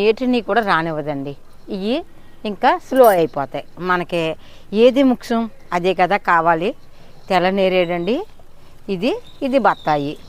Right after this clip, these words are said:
ఇది పపర పనస. ఇవన్నీ కూడా నిన్న వీడియోలో నేను చూపించాను కదండి. ప్రతి దాంట్లోని ఈ కుండీలను అయితే పెట్టాను. ఈ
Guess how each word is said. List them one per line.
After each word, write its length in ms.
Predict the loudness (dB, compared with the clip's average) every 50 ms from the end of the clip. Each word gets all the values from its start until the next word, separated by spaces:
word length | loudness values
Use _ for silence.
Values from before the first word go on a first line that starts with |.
| -20 -20 -20 -20 -20 -14 -8 -6 -2
ఇది 120 | -2 -2 0 0
పపర 240 | 0 0 2 0 0 2 0
పనస. 240 | -2 -2 -2 -4 -4 -4 -4 -6 -20 -20 -20 -20 -20 -20 -20 -20 -20 -20 -20 -20 -14 -6 -2 2
ఇవన్నీ 300 | 4 4 4 4 4 4 4 4
కూడా 140 | 4 2 2 2
నిన్న 180 | 0 0 0 0 0 0 0
వీడియోలో 360 | 2 2 2 2 2 2 0 0 -2
నేను 140 | -4 -4 -6
చూపించాను 460 | -8 -6 -6 -6 -4 -2 -2 0 0 0 0
కదండి. 340 | 0 0 -2 0 0 -2 0 0 2
ప్రతి 260 | 0 0 2 0 0 4 4
దాంట్లోని 460 | 4 4 4 0 0 0 2 2 2 0 0
ఈ 40 | -2 -4
కుండీలను 380 | -4 -2 0 0 0 0 0 -2
అయితే 140 | -2 -2 -4 -2 -2
పెట్టాను. 380 | -4 0 2 2 2 2 0 -4 -4 -8 -18 -20 -20 -20 -20 -20 -20 -16 -6 0 2
ఈ 40 | 2